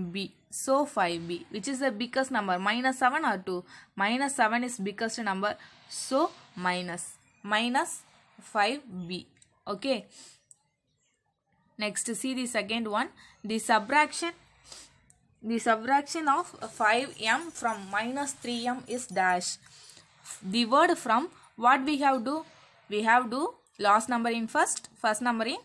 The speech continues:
last. So see that minus three M subtracted minus five M. So subtraction means minus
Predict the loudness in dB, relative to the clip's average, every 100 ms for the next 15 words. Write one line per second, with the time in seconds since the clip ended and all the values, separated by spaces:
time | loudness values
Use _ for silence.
0 | _ _ -4 2 2 0 -16 _ _ -10
1 | -4 -4 -2 -4 2 0 0 _ _ -8
2 | 0 2 2 0 0 0 -6 -14 -20 -20
3 | _ _ -10 -4 -2 0 2 0 -2 -12
4 | -20 -20 -20 -20 _ _ _ _ _ _
5 | _ _ _ _ -12 2 4 4 4 6
6 | 6 2 2 2 2 -8 -20 -12 2 4
7 | 4 2 -2 -4 0 0 0 -4 -4 -6
8 | 0 0 4 2 2 -4 -4 -6 -10 -14
9 | -12 -8 0 2 2 -4 -6